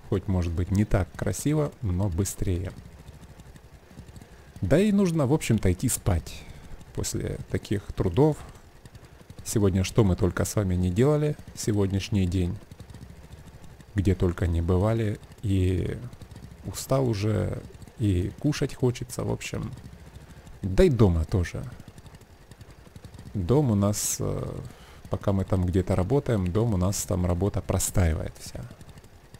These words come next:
Вот так, знаете, весел-, веселее, да, значительно веселее кататься. Может быть, даже ещё успеем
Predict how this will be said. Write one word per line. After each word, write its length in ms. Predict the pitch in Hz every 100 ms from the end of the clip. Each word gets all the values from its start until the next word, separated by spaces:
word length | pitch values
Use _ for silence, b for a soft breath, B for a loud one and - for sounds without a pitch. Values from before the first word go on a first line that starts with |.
| - - - - - - - - - - - - - - - - - - - - - - - - - - - - - - - - - - - - - - - - - - -
Вот 160 | - -
так, 180 | 165 170
знаете, 320 | 185 175 151
весел-, 320 | 151 - 165
веселее, 560 | 131 156 - 123 82 78
да, 140 | 117
значительно 580 | 135 90 - 123 92 85
веселее 580 | 85 - 98 123 113 101 -
кататься. 520 | - - - - - - - - - - - - - - - - - - - - - - - - - - - - -
Может 360 | 90 101 113
быть, 240 | 104 113 104
даже 280 | 104 95 98
ещё 260 | - -
успеем 560 | 110 107 - 151 131